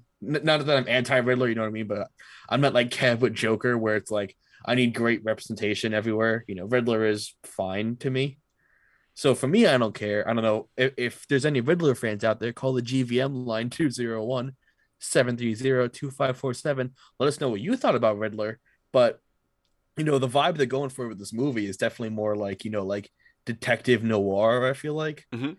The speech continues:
Speaker 1: So it, it makes sense, I feel like, to have the Zodiac Killer look for this guy.
Speaker 2: Yeah, I mean, it, they, it,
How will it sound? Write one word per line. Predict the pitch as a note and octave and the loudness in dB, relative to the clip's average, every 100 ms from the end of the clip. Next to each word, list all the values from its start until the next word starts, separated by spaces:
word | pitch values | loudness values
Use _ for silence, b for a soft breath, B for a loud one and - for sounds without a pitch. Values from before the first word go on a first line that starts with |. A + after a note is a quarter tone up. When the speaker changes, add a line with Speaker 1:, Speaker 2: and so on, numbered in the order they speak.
| _ _ _ - | _ _ _ 0
Speaker 1:
So | G3+ | 4
it, | D3 D#3 | 6 4
it | D#3 | 2
makes | E3+ D3 | 0 0
sense, | - C3+ A#2+ | 2 2 2
I | A2 | -2
feel | - | -2
like, | G2+ | -6
to | G2 | -6
have | G2+ G#2+ G#2 G2 | 0 2 2 -2
the | G2+ G#2 | -6 -6
Zodiac | G#2 A#2 A2+ G#2+ G2+ G2 - - _ _ _ | -4 -2 0 -2 -2 -4 -8 -18 _ _ _
Killer | - B2 G#2+ G#2 F#2+ G#2+ | -4 -2 0 -2 -4 -4
look | A2+ G#2 - - | -4 -4 -6 -16
for | - F2+ | -12 -8
this | F2+ - | -6 -2
guy. | F#2 G2 - _ | 0 0 -2 _
Speaker 2:
Yeah, | F#3 E3 | 6 8
I | D3 | 8
mean, | D3 | 2
it, | C#3+ - A2+ | 2 -4 -2
they, | B2 C3 - | 0 0 0
it, | C3+ - | -2 -2